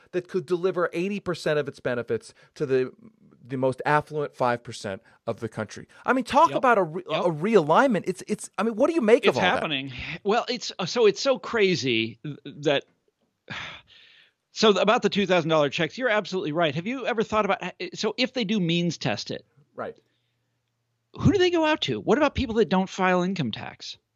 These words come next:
Speaker 2: You know, there's a huge number of people in this country that don't file any income tax.
Speaker 1: Yep.
Speaker 2: It tends to be very poor people.
Speaker 1: Yep.
Speaker 2: Do they just not get anything?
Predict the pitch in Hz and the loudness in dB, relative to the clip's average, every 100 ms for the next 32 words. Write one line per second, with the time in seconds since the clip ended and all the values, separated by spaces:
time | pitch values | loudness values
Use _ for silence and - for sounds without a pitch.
0 | _ - 226 190 165 120 - - 294 330 | _ 2 4 6 4 0 -14 -4 2 4
1 | 233 - - _ _ _ _ - _ - | 4 2 -6 _ _ _ _ -20 _ -20
2 | - - 196 294 196 - - 381 - 107 | -16 -4 0 2 2 0 -4 -2 -2 -2
3 | 143 - 233 220 143 131 123 175 196 _ | -2 -4 -4 0 0 0 0 0 0 _
4 | _ _ _ _ - 175 262 180 - 208 | _ _ _ _ -4 -2 0 0 2 2
5 | 214 277 147 98 104 65 101 113 - 254 | 2 0 -4 -6 -8 -12 -12 -10 -2 0
6 | 294 196 170 220 208 - 277 - 117 - | 2 2 4 4 2 0 -2 -4 -8 -8
7 | 123 107 107 - _ 160 175 233 196 170 | -10 -10 -12 -14 _ 2 4 4 0 -2
8 | 139 110 123 220 262 302 311 | -4 -8 -6 -4 -4 -4 -6